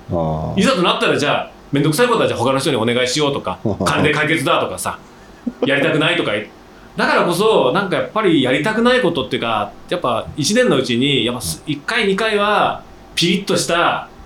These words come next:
Speaker 2: なんか自分のチャレンジというか、嫌なことを貸さないと、
Speaker 1: うん。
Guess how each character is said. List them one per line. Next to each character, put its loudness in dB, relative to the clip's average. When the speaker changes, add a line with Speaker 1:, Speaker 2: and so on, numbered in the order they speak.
Speaker 2:
な -2
ん 0
か 0
自 0
分 2
の 2
チ -2
ャ 0
レ 0
ン 2
ジ -4
と -2
い 0
う -4
か、 -2
嫌 2
な 0
こ -2
と -2
を -6
貸 -4
さ -2
な 2
い 0
と、 0
Speaker 1:
う -4
ん。 -2